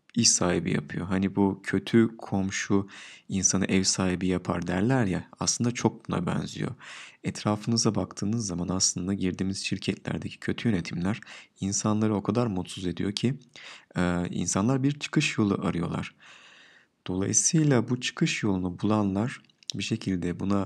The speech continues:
odaklanabilenler, bir şekilde, e, bu konu hakkında, e, bir şeyler yapmak isteyen insanlar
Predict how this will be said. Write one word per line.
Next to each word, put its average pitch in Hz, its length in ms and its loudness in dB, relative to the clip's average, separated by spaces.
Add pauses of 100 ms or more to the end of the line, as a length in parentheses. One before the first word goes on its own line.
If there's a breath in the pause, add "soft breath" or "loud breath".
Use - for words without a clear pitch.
odaklanabilenler, 90 1160 -4
bir 98 40 -8
şekilde, 90 640 -2
e, - 80 -6 (640)
bu 110 80 -8
konu 107 260 -2
hakkında, 87 500 -6 (840 loud breath)
e, 85 340 -2 (380)
bir - 60 -4
şeyler 110 280 2
yapmak - 280 0
isteyen - 320 -2
insanlar 95 640 -2